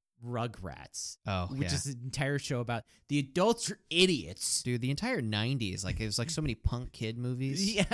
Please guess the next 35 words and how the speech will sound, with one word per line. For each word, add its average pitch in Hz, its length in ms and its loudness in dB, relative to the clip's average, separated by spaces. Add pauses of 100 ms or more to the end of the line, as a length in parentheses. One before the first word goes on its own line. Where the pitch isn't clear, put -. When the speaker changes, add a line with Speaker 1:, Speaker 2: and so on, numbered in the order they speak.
Speaker 1:
it 175 60 6
was 165 100 -4
just 185 160 -2
like, 160 220 0
it's - 460 -6
Speaker 2:
Let's, 139 180 0
Speaker 1:
like 170 100 -2
Speaker 2:
yeah, 214 160 4
let's 214 180 2
just 190 240 2
sc-, - 80 -4 (220)
screw 220 360 -4
the 143 480 -4
guy 151 240 0
who's 143 180 0
just 135 160 -4
trying 131 160 -2
to 127 80 -2
do 127 120 -2
his 123 140 0
job 127 280 0
and 113 120 -4
plow 127 260 2
the 110 120 -2
snow. 127 460 0
Let's 160 220 4
Speaker 1:
<laughs> 135 60 2
Speaker 2:
make 120 100 0
sure 127 200 0
his 113 220 -2
life's 113 300 -2
a 113 60 -6
living 110 240 -4
hell. 113 360 -2
Speaker 1:
Yeah, 165 140 -2